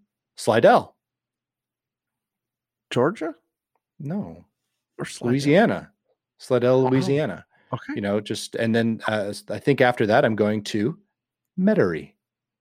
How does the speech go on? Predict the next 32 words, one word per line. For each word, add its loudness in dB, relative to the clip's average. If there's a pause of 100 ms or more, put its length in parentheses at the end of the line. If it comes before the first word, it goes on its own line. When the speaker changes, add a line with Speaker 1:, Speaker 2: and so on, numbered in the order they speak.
(680)
Speaker 2:
Nice. 2
And -4
you -6
said 0
it -6
correctly. -6 (260)
Speaker 1:
I -4
know. -2
I -2
had -2 (180)
a -2
good -8
teacher. -4
Speaker 2:
Well -6
done. -20 (600)
Speaker 1:
Yeah. -16 (320)
Yeah. -20
Speaker 2:
Uh, -12
well, -6
Speaker 1:
So. -10
Speaker 2:
whatever. -10
I'm -12
sure -6 (100)
many -10
of -12
us -12
said 0
it -10
wrong -4
for -8
many -8
years. -4